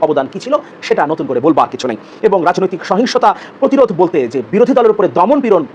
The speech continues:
তাকেই বোঝায়, সেটা আমরা জানি। এবং দুই হাজার এগারো বারোর কথা বাদ দিলাম, দুই হাজার চোদ্দ, দুই হাজার ষোলো এবং দুই হাজার উনিশ সালে যখন বিপিএম পুরস্কারে পুরস্কৃত করা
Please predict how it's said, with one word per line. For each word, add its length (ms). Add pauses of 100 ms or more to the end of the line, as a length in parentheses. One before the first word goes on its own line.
(140)
তাকেই 240
বোঝায়, 320 (420)
সেটা 160
আমরা 180
জানি। 140 (480)
এবং 140
দুই 80
হাজার 180
এগারো 180
বারোর 140
কথা 140
বাদ 100
দিলাম, 200
দুই 100
হাজার 200
চোদ্দ, 140 (100)
দুই 80
হাজার 160
ষোলো 140
এবং 100
দুই 80
হাজার 160
উনিশ 180
সালে 160
যখন 200
বিপিএম 260 (160)
পুরস্কারে 560
পুরস্কৃত 400
করা 100